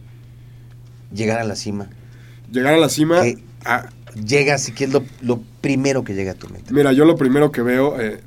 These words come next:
Speaker 2: en la noche subiendo, empecé a las siete de, de la noche a subir, y yo veía, veía lámparas arriba y decía, "Ah, ya está la cima". Y llegaba ahí, y otra vez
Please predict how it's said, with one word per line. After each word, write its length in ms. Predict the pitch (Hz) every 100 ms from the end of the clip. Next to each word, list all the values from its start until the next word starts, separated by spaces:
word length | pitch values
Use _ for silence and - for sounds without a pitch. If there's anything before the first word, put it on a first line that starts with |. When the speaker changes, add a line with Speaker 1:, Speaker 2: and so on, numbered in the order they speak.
| -
Speaker 2:
en 140 | 123
la 80 | 123
noche 260 | 127 135 139
subiendo, 580 | 127 123 131 131 147
empecé 280 | 117 110 107
a 40 | 123
las 140 | 123
siete 240 | 131 110
de, 220 | 123 117 110
de 140 | 113
la 80 | 110
noche 280 | 117 120 120
a 20 |
subir, 380 | - 110 123 - - - - - -
y 80 | 113
yo 120 | 131
veía, 440 | 135 135 131 120 -
veía 300 | 120 117 127
lámparas 460 | 135 151 143 123 117
arriba 300 | 117 135 120
y 20 |
decía, 300 | 113 - 135
"Ah, 60 | 170
ya 80 | 175
está 180 | -
la 100 | 151
cima". 340 | 139 151 143 123 - - -
Y 80 | -
llegaba 360 | 117 117 139 147
ahí, 280 | 147 214 - -
y 100 | 127
otra 260 | 143 - 185
vez 260 | 151 156